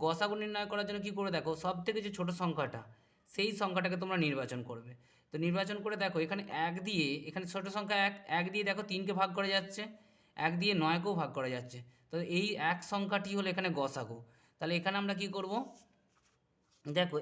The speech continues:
এই সংখ্যাগুলির মধ্যে আমরা গসাগু কত পেলাম, এক। আর এই নিচের সংখ্যাগুলো কী হচ্ছে, লসাগু করব। তো এই লসাগু করতে হবে কাদের, দেখো এখানে আমরা কী করলাম, গসাগু কত পেলাম, গসাগু পেলাম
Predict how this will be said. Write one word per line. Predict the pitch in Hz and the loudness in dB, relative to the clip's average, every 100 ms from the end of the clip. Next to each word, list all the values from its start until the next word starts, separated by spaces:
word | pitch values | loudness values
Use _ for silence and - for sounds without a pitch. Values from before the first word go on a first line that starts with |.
| 170 | 0
এই | 202 202 | 0 0
সংখ্যাগুলির | 190 208 202 202 | 0 0 2 2
মধ্যে | 202 185 202 | 0 0 0
আমরা | 196 170 | 0 0
গসাগু | 170 202 202 | 0 0 0
কত | 196 | 0
পেলাম, | 202 214 311 - - _ _ _ _ - 131 117 | 0 2 0 -4 -18 _ _ _ _ -4 0 0
এক। | 110 - - _ _ _ _ _ _ _ 135 | -2 -14 -20 _ _ _ _ _ _ _ 0
আর | 139 139 - 170 | 2 2 0 0
এই | 190 | 0
নিচের | 185 214 208 | 0 -2 -2
সংখ্যাগুলো | 202 214 208 208 | 0 0 0 -2
কী | 208 208 | -2 -4
হচ্ছে, | 214 190 | -2 0
লসাগু | 185 220 214 | 2 2 2
করব। | 202 208 285 - - _ _ - | 2 0 -4 -8 -20 _ _ -2
তো | 160 165 | 0 2
এই | 165 | 2
লসাগু | 165 175 214 208 | 2 2 0 0
করতে | 202 214 | -2 -2
হবে | 208 202 | 0 0
কাদের, | 202 196 | 0 2
দেখো | 190 165 208 320 - - _ _ - | 0 0 -2 -4 -12 -20 _ _ -8
এখানে | 160 196 | -4 0
আমরা | 196 196 | 0 -2
কী | 202 196 | -2 -2
করলাম, | 190 214 233 151 | -2 -2 -2 -2
গসাগু | 151 160 175 180 190 247 - - - 156 156 165 185 269 320 - _ _ _ _ - 156 175 180 | -2 0 -2 -2 -4 -8 -10 -16 -6 0 2 2 0 -2 -8 -20 _ _ _ _ -14 -6 -4 -2
কত | 180 190 | -2 -2
পেলাম, | 196 208 220 | -2 0 0
গসাগু | 165 165 196 196 | 0 -2 -2 -2
পেলাম | 190 214 | 0 0